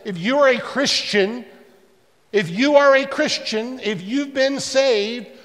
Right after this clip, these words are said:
your job is to make other disciples. Amen? You know, you know, it's like a donut maker makes donuts.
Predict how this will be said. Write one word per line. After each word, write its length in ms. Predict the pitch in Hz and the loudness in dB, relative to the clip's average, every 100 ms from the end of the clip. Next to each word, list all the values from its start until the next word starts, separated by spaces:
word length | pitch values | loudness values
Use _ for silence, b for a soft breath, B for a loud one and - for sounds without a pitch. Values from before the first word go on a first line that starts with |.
| B B | B B
your 640 | 123 123 214 311 311 196 - | -14 -2 2 2 0 -8 -2
job 680 | 311 311 262 220 254 262 B B | 0 0 -2 -8 -10 -14 B B
is 160 | 262 - | -12 -8
to 160 | 311 | -6
make 400 | 285 208 226 - - | -6 -6 -6 -8 -8
other 280 | 208 240 269 | -6 -6 -8
disciples. 920 | 277 - - 311 - 277 196 - - - - | -10 -10 -8 -8 -6 -6 -6 -10 -16 -20 -4
Amen? 480 | 180 180 381 415 349 - - _ _ _ _ _ _ _ _ _ _ _ _ _ _ | 0 0 0 -2 -6 -14 -20 _ _ _ _ _ _ _ _ _ _ _ _ _ _
You 80 | 277 | -14
know, 40 | 294 | -10
you 100 | 302 | -6
know, 220 | 311 294 | -6 -6
it's 100 | 294 | -2
like 140 | 285 | 0
a 120 | 269 247 | 2 4
donut 380 | 294 311 277 | 4 4 2
maker 320 | 226 226 262 262 | 0 -2 0 0
makes 320 | 226 262 165 | 0 -2 0
donuts. 800 | 190 277 277 160 - - - | 4 4 4 0 -4 -10 -10